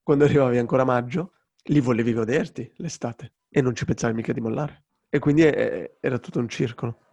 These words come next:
Però, ehm, e da lì ho iniziato a valorizzare il tempo libero, però quotidiano. Ogni giorno devi riuscire a ritagliarti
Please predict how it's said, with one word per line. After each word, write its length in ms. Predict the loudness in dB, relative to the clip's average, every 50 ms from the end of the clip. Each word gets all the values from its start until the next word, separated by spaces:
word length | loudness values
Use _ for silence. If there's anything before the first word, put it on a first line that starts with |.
| -20 -20 _ _
Però, 400 | 2 4 6 6 4 4 2 -4 -12 -20 -20 _ _ _ _
ehm, 560 | -8 -6 -6 -6 -8 -8 -10 -12 -12 -12 -14 -8 -4
e 80 | -2 2
da 100 | 2 4
lì 140 | 6 6
ho 60 | 4 4
iniziato 340 | 4 0 0 -2 -2 -2
a 40 | -2
valorizzare 760 | -2 0 0 0 -2 -2 -6 -6 -4 -4 -2 -2 -4 -6 -8 -10 _ _ _ _ _
il 180 | -14 -14 -10 -2
tempo 300 | 0 0 0 2 0 0
libero, 460 | 0 0 -2 -2 -2 -4 -4 -8 -12 _ _ _
però 220 | _ -6 -6 -6
quotidiano. 800 | -6 -6 -6 -6 -4 -4 -6 -4 -4 -4 -4 -4 -6 -10 -14 -20 _ -20 -20 -12 _
Ogni 340 | 0 0 0 0 0 -2 -2
giorno 240 | -2 -2 -2 -2
devi 160 | -2 -2 -4 -4
riuscire 320 | -4 -6 -6 -6 -6 -6
a 80 | -6 -6
ritagliarti 760 | -6 -6 -6 -4 -4 -4 -4 -4 -4 -6 -8 _ -14 -14